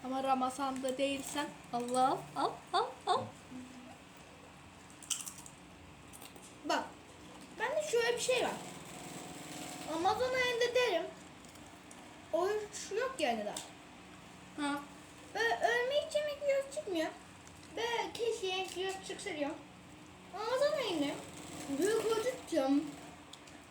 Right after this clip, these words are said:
Speaker 2: E, diyorum, tarihte bakayım da zaman hızlı geçsin. TikTok'a geçiyorum. Önüme yemek biliyorsun.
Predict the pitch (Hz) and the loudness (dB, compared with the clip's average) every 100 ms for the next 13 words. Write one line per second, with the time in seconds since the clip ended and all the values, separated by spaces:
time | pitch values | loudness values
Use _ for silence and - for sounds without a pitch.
0 | - - - - - - - - 480 302 | -18 -18 -18 -18 -16 -16 -6 2 2 2
1 | 370 480 440 320 - - - - - 480 | 2 4 4 -2 -10 -12 -10 -8 2 4
2 | 539 453 415 381 480 381 339 392 392 339 | 4 2 2 2 2 2 4 2 4 4
3 | 302 330 302 240 - 233 - - - - | 4 4 4 2 -4 -12 -12 -14 -16 -8
4 | - 587 349 277 - 339 415 - - - | 0 2 4 0 0 -4 -6 -10 -18 -18
5 | - - - - - - - - - - | -18 -18 -18 -18 -18 -16 -16 -16 -18 -16
6 | - 719 622 571 622 659 - 311 381 453 | -2 6 6 6 2 2 -4 -2 0 2
7 | 539 415 415 440 349 294 262 233 | 2 2 0 2 4 4 0 -6